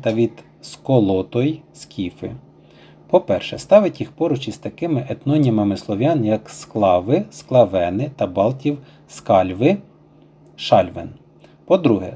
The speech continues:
демонструє подальший розвиток самоназви скіфів України, сколотої. Скіфи в Україні ніде не зникли, а продовжили брати участь в етногенезі германських, слов'янських та балтських народів. По-третє,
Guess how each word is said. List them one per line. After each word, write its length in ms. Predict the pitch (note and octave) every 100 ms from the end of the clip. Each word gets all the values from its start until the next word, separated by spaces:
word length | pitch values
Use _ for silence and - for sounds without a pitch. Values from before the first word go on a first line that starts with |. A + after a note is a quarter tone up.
| G#2+
демонструє 520 | A#2+ D#3 D3+ A3 G#3
подальший 500 | - C3+ F3 - B2
розвиток 480 | C3+ C#3+ B2+ A#2 -
самоназви 560 | A#2+ A#2 C3 C#3 B2
скіфів 480 | A2+ - C3 C3+ A#2+
України, 640 | B2 C3 B2 B2+ G#2+ F2+ - -
сколотої. 680 | - - C3 G2 D#2+ - - - - _ - -
Скіфи 380 | - - D3+ D3
в 40 | C3+
Україні 360 | C#3+ C#3+ C#3
ніде 500 | C3+ C3 B2+ B2 B2
не 180 | A2+ A2
зникли, 600 | A2+ B2 A2+ G#2+ C3 C#3+ - - - _
а 100 | -
продовжили 600 | G#2 B2+ A#2+ C#3 A#2+ A#2
брати 360 | G#2+ A2 A#2 A#2
участь 340 | A2 G#2+ -
в 40 | G#2
етногенезі 640 | - G#2+ G#2 G#2+ G#2+ G2
германських, 680 | F#2+ A#2 G#2+ F#2+ G#2 - C#3
слов'янських 640 | - G#2+ G2 A#2+ C3+ -
та 100 | -
балтських 560 | F#2+ G#2 A2 - - -
народів. 420 | G#2 G2 F2+ G2 - - _ _ - _ - - - - - - - - -
По-третє, 600 | - - A#2 F#2 -